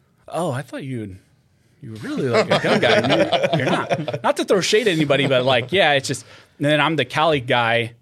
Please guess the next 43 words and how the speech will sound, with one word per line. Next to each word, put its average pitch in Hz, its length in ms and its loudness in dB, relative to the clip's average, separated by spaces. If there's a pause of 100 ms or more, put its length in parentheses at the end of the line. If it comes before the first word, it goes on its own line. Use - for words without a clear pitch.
You 123 120 -6
know, 120 80 -2
we 131 120 -4
did 127 180 -6
some 113 200 -6
training 131 320 -4
recently 120 500 -6
at, 107 120 -4
like, 107 160 -6
U 113 120 -8
S 110 80 -8
C 113 80 -12
C 110 240 -8
A 113 60 -4
where 107 100 -8
we 110 80 -10
did, 107 160 -8
like, 104 220 -12
a 107 40 -20
full, 107 280 -8
like, 98 240 -10
range 104 280 -10 (120)
day, 104 220 -8
and 101 100 -10
we 104 80 -10
went 104 160 -12
through 107 140 -10
all 95 100 -8
their 107 160 -10
training 104 320 -10
and 98 80 -12
all 98 80 -12
that 95 140 -12
stuff. 98 260 -12
And 95 200 -18 (1040)
I 107 140 -8
beat 123 320 -6
a 117 40 -6
couple 113 260 -8
guys 107 260 -4
at, 107 240 -6 (120)
at 104 220 -12
these 104 300 -12